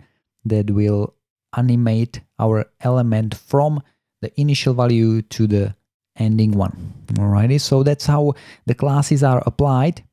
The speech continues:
And I know it's a little bit harder, that's why I had to stop the video just to show you how the classes are applied. And once the C S S transition is finished, the classes are removed from the header.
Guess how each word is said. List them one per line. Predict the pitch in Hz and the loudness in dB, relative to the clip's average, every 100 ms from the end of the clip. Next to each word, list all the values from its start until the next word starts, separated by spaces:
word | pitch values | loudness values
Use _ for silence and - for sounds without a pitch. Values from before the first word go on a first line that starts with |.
| _ | _
And | 127 127 123 123 123 - - | -2 2 2 2 0 -4 -2
I | 131 | 2
know | 135 | 4
it's | 127 127 | 2 2
a | |
little | 131 139 | 2 2
bit | 135 123 | 2 0
harder, | 98 139 131 117 123 | 2 2 2 2 2
that's | 123 - | 0 0
why | 123 | 0
I | 117 117 | 4 4
had | 123 120 | 4 0
to | |
stop | 107 - 147 - | -6 -4 -4 0
the | 127 | 2
video | 131 120 135 - _ _ _ _ - | 4 2 0 -6 _ _ _ _ -6
just | 123 117 - | -2 -2 -2
to | 113 | -2
show | - 113 | 2 4
you | 113 110 107 110 - _ | 4 4 2 -2 -6 _
how | - 120 135 | -6 0 0
the | 123 | 0
classes | 127 127 123 123 | 0 0 2 2
are | 123 107 | 4 2
applied. | - 139 127 139 - _ - _ | 0 -2 0 -4 -8 _ -20 _
And | 120 117 127 | 0 2 2
once | 147 - | 0 0
the | 131 | -2
C | - 160 | 0 2
S | 151 151 | 2 0
S | 139 | 0
transition | - 143 139 139 143 127 | 2 2 4 2 0 0
is | 117 - | -2 -4
finished, | 170 135 180 - _ _ | -2 0 0 -4 _ _
the | - | -6
classes | 135 123 117 123 | -2 -2 -2 -2
are | 120 113 | 0 0
removed | - 110 139 165 127 - | 0 0 2 2 -2 -6
from | - 117 110 | -4 -2 0
the | 101 | 0
header. | 113 101 | 0 -2